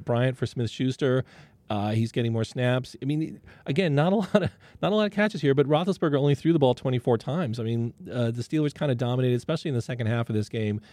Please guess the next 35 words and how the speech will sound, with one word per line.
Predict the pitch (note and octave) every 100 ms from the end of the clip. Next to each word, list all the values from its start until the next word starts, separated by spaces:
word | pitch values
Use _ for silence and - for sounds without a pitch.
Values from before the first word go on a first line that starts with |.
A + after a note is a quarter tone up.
| - -
So | -
he | B2
didn't | D3 D3+
really | C3+
have | B2
to | A#2+
get | B2 -
that | A#2
much | A2+ G#2
done. | A#2 A2 G#2+
And | A2+
the | A2+
team | - D3+ C#3+
is | B2
just, | - C3 - - _ -
I | B2+
mean, | C3+
talking | E3+ E3+
about, | D#3+ -
uh, | - -
riding | C3 C3 C#3+ C#3+
your | B2
superstars. | - B2 A#2 A2 G#2
Once | A#2+ C#3 C#3
again, | B2 A#2+ A2+ A2+ - _ -
Bell | C3 B2 B2+ A#2+
and | A#2
Brown | A#2 A2+ A2 A2+ A2 -
are | G2+ G2+
just | G2+ A2+ -
dominant | A#2 A2+ A#2 A2
performance | A2 A#2 A2 A2 A2
in |
the | A2
offense. | G#2 G#2 A2+ G#2